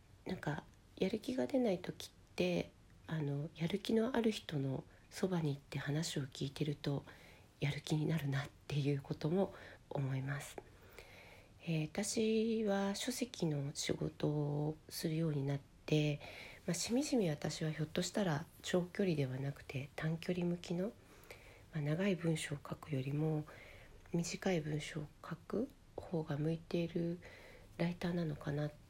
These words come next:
て思ってたんですけれども、なんか書く分量の問題だけではなくて、取材のスパンとか回数とか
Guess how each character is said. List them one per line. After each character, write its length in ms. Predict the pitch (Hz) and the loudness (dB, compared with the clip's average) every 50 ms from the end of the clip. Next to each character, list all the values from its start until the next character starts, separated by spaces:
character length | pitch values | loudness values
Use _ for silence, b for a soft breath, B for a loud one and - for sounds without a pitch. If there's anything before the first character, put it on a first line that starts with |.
| - - - | -20 -14 -6
て 120 | - - 143 | 0 0 2
思 160 | 139 147 160 | 2 2 0
っ 20 | |
て 180 | - - - - | -2 -6 -10 -10
た 200 | - - - 131 | -8 -4 -4 -4
ん 140 | 131 139 131 | -2 -2 -4
で 80 | 127 | -4
す 120 | - - - | -6 -8 -8
け 120 | - 147 | -6 -4
れ 100 | 135 135 | -2 -2
ど 100 | 123 135 | -2 0
も、 280 | 135 147 151 151 143 139 - - - - B B B B B B B - | 0 2 2 2 2 0 -2 -10 -20 -14 B B B B B B B -8
な 80 | - | -8
ん 40 | - | -6
か 240 | - - 170 165 - - - - - - - - - - - | -4 -4 -2 -2 -4 -6 -14 -20 -20 -20 -20 -20 -14 -8 -2
書 80 | - 320 | -2 0
く 160 | - - 220 | 6 6 6
分 300 | 151 165 170 185 196 196 | 8 8 8 8 8 8
量 180 | 196 214 208 190 | 8 6 6 6
の 100 | 151 139 | 4 4
問 240 | 135 139 143 143 | 2 2 2 2
題 200 | 139 147 143 143 | 2 0 0 0
だ 100 | - 156 156 | 0 -2 -4
け 140 | - - 175 | -2 -2 0
で 140 | - 147 | 0 0
は 100 | 139 143 143 | 0 0 -2
な 120 | 143 156 | -2 -4
く 180 | - - - - - - - - - | -4 -6 -12 -14 -16 -20 -14 -6 -2
て、 300 | 151 151 151 147 147 - B B B B B B B B B B B - - | 0 0 0 0 -2 -4 B B B B B B B B B B B -12 -8
取 120 | - 180 175 | -6 -6 -4
材 260 | - 220 226 226 226 | -2 0 2 2 4
の 220 | 220 220 220 226 | 2 2 2 0
ス 160 | - - - | -2 -6 -6
パ 160 | - - 233 226 | 0 2 4 4
ン 100 | 196 175 | 2 2
と 140 | - - | 0 -6
か 200 | 113 - - 120 - | -6 -4 -6 -6 -4
回 220 | - - - 170 165 | -4 -2 0 0 -2
数 340 | - - - - 175 160 | -2 -4 -2 -2 -2 -2
と 160 | - - - - | -2 -6 -10 -10
か 200 | - - - | -8 -8 -8